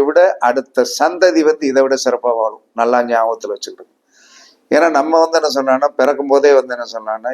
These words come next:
எப்படி பிறந்தோம்? நம்ம வந்து வறுமையில பிறந்தோம். அடுத்த சந்ததி வந்து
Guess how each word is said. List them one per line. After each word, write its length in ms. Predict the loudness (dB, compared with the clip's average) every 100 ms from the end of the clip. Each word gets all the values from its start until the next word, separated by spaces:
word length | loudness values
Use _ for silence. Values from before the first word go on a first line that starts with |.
| -6
எப்படி 160 | -4 -4
பிறந்தோம்? 360 | -4 -4 -10 -12 _ _ _ _ _ _ _ _ _ _ _ _ _ _ _ _ _ _ _ _ _ _ -2
நம்ம 280 | 0 2 2
வந்து 160 | 2 2
வறுமையில 400 | 2 2 2 0 0
பிறந்தோம். 460 | -6 -8 -8 -6 -8 -14 _ _ _ _ _ -2
அடுத்த 220 | 0 0 0
சந்ததி 280 | 2 2 4 2
வந்து 180 | 2